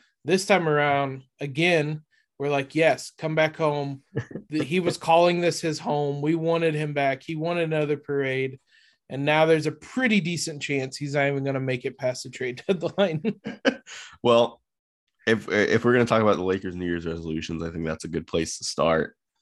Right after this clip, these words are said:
Speaker 2: Um, I think one of their accomplishments or, or things they should seek to accomplish in the new year, preferably this season, but also next season, um, is to find a damn center.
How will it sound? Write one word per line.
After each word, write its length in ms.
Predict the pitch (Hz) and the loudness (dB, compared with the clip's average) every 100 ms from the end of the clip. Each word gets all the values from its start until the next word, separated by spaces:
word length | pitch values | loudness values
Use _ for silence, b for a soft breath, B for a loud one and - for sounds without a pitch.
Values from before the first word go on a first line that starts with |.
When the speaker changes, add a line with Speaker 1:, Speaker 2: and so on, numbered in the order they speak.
| _ _ - | _ _ -2
Speaker 2:
Um, 640 | 80 80 78 73 76 - _ _ _ _ _ - - | 0 2 0 -2 -8 -14 _ _ _ _ _ -8 -2
I 100 | 101 | 2
think 200 | 117 - | 2 0
one 400 | 92 95 104 120 | -2 2 4 4
of 120 | 117 | 4
their 480 | 101 92 87 80 - _ _ _ _ _ _ _ _ _ _ - | 6 6 6 4 0 _ _ _ _ _ _ _ _ _ _ -2
accomplishments 1300 | 92 - 90 85 - 85 - 87 80 - - - - | -2 0 0 0 -4 -8 -8 -6 -4 -6 -12 -14 -8
or, 260 | - 82 78 | -2 0 2
or 260 | 82 80 | 2 0
things 260 | 73 92 90 | 0 -4 -4
they 100 | 85 | -6
should 280 | - 87 - | -6 -8 -10
seek 320 | - - - | -6 -6 -6
to 140 | - 95 | -6 -6
accomplish 580 | - 80 78 85 80 | -4 -4 -2 -4 -4
in 80 | 82 | -4
the 100 | 80 | -2
new 220 | 78 78 | 0 0
year, 480 | 78 78 73 73 73 b b b b - | 0 -2 -2 -4 -6 b b b b 2
preferably 520 | 208 208 113 98 92 | 4 6 4 4 2
this 240 | 87 82 | 2 0
season, 360 | - 87 82 82 | 0 0 0 2
but 140 | 90 101 | 4 4
also 320 | 101 - 82 | 2 0 -2
next 360 | 80 80 - | -2 -8 -10
season, 640 | - 80 78 80 76 78 - _ _ _ _ _ | -6 -4 -4 -4 -4 -6 -10 _ _ _ _ _
um, 560 | - 78 73 67 58 - _ _ _ _ _ _ _ _ - | -2 0 0 -2 -6 -10 _ _ _ _ _ _ _ _ -10
is 140 | - | -8
to 100 | - | -6
find 380 | - - 85 104 | -4 0 2 0
a 40 | 95 | -2
damn 400 | - 80 85 92 | -6 -6 -4 -4
center. 480 | - 123 139 - | -2 -2 -2 -8